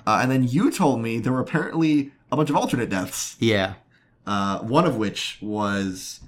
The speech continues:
Speaker 2: Uh,
Speaker 1: infinitely more interesting. <laughs>
Speaker 2: Yeah. I, my favorite of the alternates was, um, he follows Kevin into the labyrinth, which, like, he, it telegraphs pretty hard in the beginning. Like, when we first meet him, he's like,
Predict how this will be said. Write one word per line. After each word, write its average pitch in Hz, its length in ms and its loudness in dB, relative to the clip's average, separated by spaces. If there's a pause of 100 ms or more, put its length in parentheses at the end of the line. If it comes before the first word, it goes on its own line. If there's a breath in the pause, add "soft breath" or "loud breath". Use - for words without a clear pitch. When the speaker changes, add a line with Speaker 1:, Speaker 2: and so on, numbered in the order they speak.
(680)
Speaker 2:
Uh, 196 120 10
Speaker 1:
infinitely 160 340 4
more 147 160 6
interesting. - 460 2
<laughs> - 60 0
Speaker 2:
Yeah. 120 580 6 (120)
I, 139 240 -2 (320)
my 135 300 6
favorite 151 420 2
of 143 220 0
the 151 240 0
alternates 147 640 -2
was, 123 460 2
um, 107 600 4 (480 soft breath)
he 123 680 2 (240)
follows 123 600 2
Kevin 113 400 0
into 110 520 0 (120)
the 113 160 4
labyrinth, 107 680 2
which, 117 220 -2
like, 123 240 -2 (440 soft breath)
he, 190 340 -6
it 143 200 -2
telegraphs 165 500 6
pretty 151 300 2
hard 113 460 4
in 110 240 -2
the 107 680 0
beginning. 117 520 2
Like, 107 200 -2
when 113 220 0
we 107 120 0
first 117 280 0
meet 120 180 2
him, 117 160 2
he's 113 220 -2
like, 110 240 0